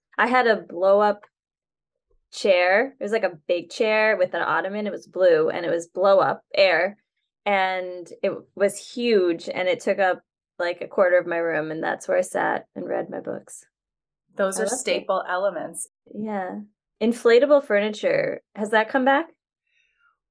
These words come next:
Speaker 2: Well, I don't know. I don't know if it's come back, <laughs> but it's here. It's here to
Speaker 1: It's still
Speaker 2: stay.
Speaker 1: there.
Speaker 2: Yeah.
Speaker 1: It's still there lurking in the shadows. <laughs>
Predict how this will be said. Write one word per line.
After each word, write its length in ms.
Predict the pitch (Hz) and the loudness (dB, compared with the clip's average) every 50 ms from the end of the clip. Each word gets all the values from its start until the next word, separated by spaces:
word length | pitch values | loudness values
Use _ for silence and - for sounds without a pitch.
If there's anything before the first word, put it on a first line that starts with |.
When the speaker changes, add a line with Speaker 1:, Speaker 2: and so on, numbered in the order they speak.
| _ _ _ _ _ _ _ | _ _ _ _ _ _ _
Speaker 2:
Well, 440 | - 214 233 226 226 226 226 226 _ _ _ _ _ _ _ _ _ _ _ _ | -2 0 2 2 2 0 -2 -6 _ _ _ _ _ _ _ _ _ _ _ _
I 80 | - 220 | -6 -4
don't 160 | 247 294 330 | -4 -4 -4
know. 140 | 359 392 403 381 - | -4 -6 -6 -8 -10
I 80 | 277 | -12
don't 160 | 302 359 381 | -14 -16 -16
know 240 | 381 381 359 339 277 226 | -14 -12 -12 -10 -10 -10
if 60 | - | -12
it's 80 | - - - | -12 -14 -12
come 300 | - 208 190 208 220 226 | -10 -8 -8 -8 -10 -8
back, 420 | 202 180 170 165 180 185 247 - - - - - - _ _ 403 - - _ _ | -4 -2 -2 0 2 4 2 2 2 -2 -10 -16 -16 _ _ -12 -12 -12 _ _
<laughs> 540 | _ _ _ _ - - - - - _ _ | _ _ _ _ -12 -12 -12 -14 -20 _ _
but 140 | - 277 262 | 4 4 6
it's 200 | 262 285 269 - | 6 4 2 0
here. 460 | - 294 311 320 254 202 170 160 - - | -2 0 2 4 4 4 4 2 0 -2
It's 160 | 220 233 - | -2 -2 0
here 120 | 285 262 247 | 4 4 6
to 120 | - 494 | 6 4
Speaker 1:
It's 80 | 240 - | 2 2
still 180 | - 226 214 | 4 6 6
Speaker 2:
stay. 80 | 202 190 | 6 6
Speaker 1:
there. 260 | 233 226 220 220 240 262 294 - 453 - | 4 4 4 4 2 0 -2 -4 -2 2
Speaker 2:
Yeah. 240 | 453 415 392 - 330 | 2 4 4 2 -2
Speaker 1:
It's 140 | 277 - - | -4 -6 -2
still 140 | - 277 269 | 0 2 4
there 140 | 247 240 240 | 4 2 2
lurking 400 | 220 214 208 220 233 - 226 226 | 0 0 -2 -2 -2 -6 -8 -6
in 100 | 220 208 | -6 -6
the 60 | 208 | -6
shadows. 600 | 233 - - 190 180 277 277 208 214 247 247 - - _ _ _ _ _ | -6 -2 -2 -2 0 0 -2 -2 -2 -4 -8 -14 -20 _ _ _ _ _
<laughs> 100 | 302 320 | 0 2